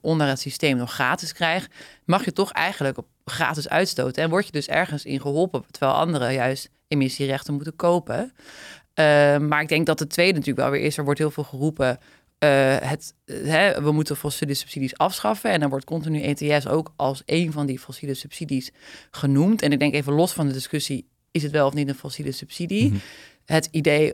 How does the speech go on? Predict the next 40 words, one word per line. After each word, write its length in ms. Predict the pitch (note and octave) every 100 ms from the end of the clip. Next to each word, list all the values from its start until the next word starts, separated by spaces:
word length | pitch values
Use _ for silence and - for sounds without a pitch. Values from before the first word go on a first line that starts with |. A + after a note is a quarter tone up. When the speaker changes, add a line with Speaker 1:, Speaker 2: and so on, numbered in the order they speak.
| -
Speaker 1:
om 120 | - C#3+
het 100 | -
af 200 | D#3 E3+
te 80 | G3+
schaffen, 520 | - F#3+ F#3+ G#3 A3+
zeg 180 | G#3 G3
maar, 220 | F3+ E3+
in 40 | -
ieder 160 | - E3
geval 220 | D#3+ D3
voor 160 | -
E 120 | D3 D3+
T 60 |
S 320 | D3+ C#3+ G#3+
is 100 | -
dat 120 | - G3
natuurlijk 260 | G3+ G3
juist 180 | F#3+ F#3
een 60 | F#3+
heel 140 | G3+
slecht 380 | - A3+ A#3 -
idee. 360 | C3 - F2 - - -
Want 240 | D3 D3+ - - -
wat 160 | -
Jan 140 | C3+ C3+
Renier 220 | C3+ C3+
al 100 | C#3
zei, 360 | E3 C#3 D3+ D#3+ -
het 140 | D#3
is 140 | D#3 C#3
juist 300 | D3 F#3+ -
bedoeld 440 | C#3+ B2+ D3+ - _ -
om 240 | D3+ C#3
eigenlijk 580 | - C#3+ D#3 D#3 C#3 - _
emissies 400 | - D3 D3+ E3
te 120 | -
verminderen, 600 | C#3+ C3+ C3+ D3 F3 A3+
hè, 120 | C4 F3
Speaker 2:
Mhm. 80 |
Speaker 1:
om 180 | D#3+ C#3+